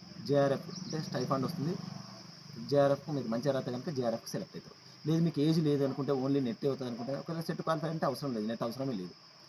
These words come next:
మీకు ఏదో ఒకటి, రెండు ఈక్వల్, నెట్ సెట్ రెండు ఈక్వల్. కానీ ఉన్న మనకి లిటిగేషన్ ఇక్కడ ఏంది, జేఆర్ఎఫ్. ఒకవేళ మీకు థర్టీ ఫైవ్ above ఉంటే కనుక మీరు ఉన్న రెండిట్లో ఏదో ఒకటి క్వాలిఫై ఉంటే సరిపోతుంది. లేదు ఏజ్ ఉంది అనుకుంటే మీకు ఒకవేళ లక్లో మీరు మంచిగా చదివితే జేఆర్ఎఫ్కు సెలెక్ట్ అవుతారు.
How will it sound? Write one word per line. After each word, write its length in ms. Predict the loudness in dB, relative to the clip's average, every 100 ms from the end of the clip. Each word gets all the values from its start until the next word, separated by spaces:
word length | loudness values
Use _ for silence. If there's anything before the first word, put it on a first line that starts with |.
| -20 -8 -6
మీకు 160 | 0
ఏదో 240 | 4 8 8
ఒకటి, 240 | 4 -6 -12 -20 -20 -20 -20 -20 -20 -8 2
రెండు 200 | 4 6
ఈక్వల్, 380 | 4 2 -2 0
నెట్ 300 | -4 -4 -4
సెట్ 240 | -2 -2 -2
రెండు 180 | 0 -2
ఈక్వల్. 220 | -4 -10 -6
కానీ 220 | -4 -4 -8 -4
ఉన్న 120 | 0
మనకి 260 | 0 0 -2
లిటిగేషన్ 320 | -2 -4 -4
ఇక్కడ 160 | -4
ఏంది, 200 | -4 -4
జేఆర్ఎఫ్. 420 | -4 -2 0 -2 -8 -18 -20 -18 -10
ఒకవేళ 220 | -6 -4
మీకు 180 | -4 -4
థర్టీ 220 | -4 -2
ఫైవ్ 180 | 0 2
above 260 | 2 4 4
ఉంటే 160 | 2
కనుక 220 | 0 0 0
మీరు 240 | 0 0
ఉన్న 160 | 0 -2
రెండిట్లో 420 | 0 0 2 2
ఏదో 160 | 4 2
ఒకటి 120 | -2
క్వాలిఫై 340 | -4 -2 -4
ఉంటే 140 | -4 -6
సరిపోతుంది. 440 | -6 -6 -8 -10 -16 -20 -20 -20 -20 -20 -4 0
లేదు 160 | 4
ఏజ్ 240 | 6 8 6
ఉంది 160 | 6
అనుకుంటే 340 | 4 2 0 0
మీకు 220 | 0 -4
ఒకవేళ 360 | -2 0 0 -4 -4 -2
లక్లో 200 | 0 0
మీరు 140 | 2
మంచిగా 300 | 2 2 2
చదివితే 260 | 2 0 0
జేఆర్ఎఫ్కు 460 | 2 2 0 -4
సెలెక్ట్ 300 | -4 -4 -6
అవుతారు. 340 | -12 -14 -20